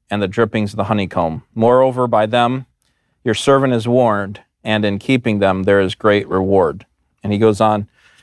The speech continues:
and, um, really prayer,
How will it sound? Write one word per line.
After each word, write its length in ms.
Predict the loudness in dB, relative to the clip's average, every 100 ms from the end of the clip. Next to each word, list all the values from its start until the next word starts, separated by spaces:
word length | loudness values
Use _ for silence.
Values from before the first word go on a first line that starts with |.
| _
and, 300 | -4 -2 2
um, 280 | 2 2 -4 _ _ _ _ _ _ _ _
really 320 | 0 2 2 0
prayer, 480 | -2 2 2 2